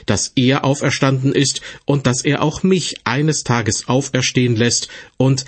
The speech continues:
dass er vor Gott für mich eintritt. Im vierten Kapitel des Römerbriefes hört sich dieser Sachverhalt so an: Wir glauben an Jesus Christus,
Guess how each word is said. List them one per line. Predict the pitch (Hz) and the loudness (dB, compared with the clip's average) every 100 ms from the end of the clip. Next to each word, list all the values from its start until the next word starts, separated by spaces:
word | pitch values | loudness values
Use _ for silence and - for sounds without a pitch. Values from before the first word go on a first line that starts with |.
| - - | -12 -4
dass | 113 - | -2 0
er | 127 | -2
vor | 110 123 120 | 0 0 0
Gott | 110 - | -2 -2
für | - 107 | -2 0
mich | 131 - 123 | 0 -2 -4
eintritt. | 110 - 92 - - - _ _ _ _ _ - - - - _ | -2 -2 -4 -6 -10 -16 _ _ _ _ _ -20 -18 -18 -20 _
Im | 143 151 | 0 2
vierten | - 220 220 202 | 2 -2 0 -2
Kapitel | 175 - 151 117 | 0 0 2 2
des | 110 110 | 2 0
Römerbriefes | 117 120 123 104 104 - 110 - | 2 2 2 0 -4 -2 -2 0
hört | 117 120 | 0 0
sich | - 107 - | 0 -2 -2
dieser | 135 156 120 | -2 0 2
Sachverhalt | 101 113 - 113 123 127 | 0 -2 -2 0 2 0
so | - 123 - | 0 0 0
an: | 95 101 113 _ _ _ _ _ | -2 -4 -8 _ _ _ _ _
Wir | - 98 | -4 -2
glauben | 107 117 180 196 | 0 0 0 0
an | 113 | -2
Jesus | 101 113 127 123 - | 0 -2 0 -2 -2
Christus, | 147 160 - 147 | 0 0 2 0